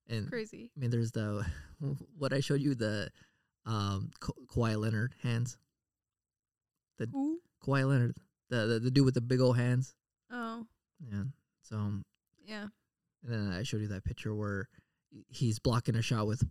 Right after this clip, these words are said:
Speaker 1: one finger.
Speaker 2: <laughs> I, I don't remember that.
Speaker 1: Yeah, so I mean, I'm sure th-, that his other hand was in play or, or something, but,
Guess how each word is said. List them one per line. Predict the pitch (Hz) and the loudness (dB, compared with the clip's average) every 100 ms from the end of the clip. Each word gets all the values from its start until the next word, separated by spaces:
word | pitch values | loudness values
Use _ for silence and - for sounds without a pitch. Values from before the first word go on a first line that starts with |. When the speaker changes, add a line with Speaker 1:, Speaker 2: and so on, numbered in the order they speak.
| - | 2
Speaker 1:
one | 110 107 | 2 2
finger. | 110 110 117 - _ _ _ _ _ _ _ _ | 0 0 -2 -4 _ _ _ _ _ _ _ _
Speaker 2:
<laughs> | 233 - 302 - - | -20 -18 -18 -20 -12
I, | 262 262 - - 262 | -10 -8 -12 -14 -12
I | |
don't | 247 233 | -8 -8
remember | 220 254 254 254 | -6 -6 -6 -8
that. | 226 220 - _ _ _ | -8 -12 -14 _ _ _
Speaker 1:
Yeah, | - 101 110 | -2 -2 -2
so | - 110 101 - _ _ - | 0 0 -2 -6 _ _ -2
I | 131 | 4
mean, | 139 | 6
I'm | 135 135 | 6 6
sure | 170 170 | 4 4
th-, | 131 120 - | 0 -6 -2
that | 139 120 | 4 8
his | 131 | 8
other | 110 117 | 8 6
hand | 120 131 135 | 8 8 8
was | 135 | 8
in | 135 131 | 8 8
play | - 135 139 | 6 6 4
or, | 127 117 110 | 4 2 0
or | 123 120 | 4 4
something, | 139 135 147 131 | 8 8 8 6
but, | 117 98 | 4 2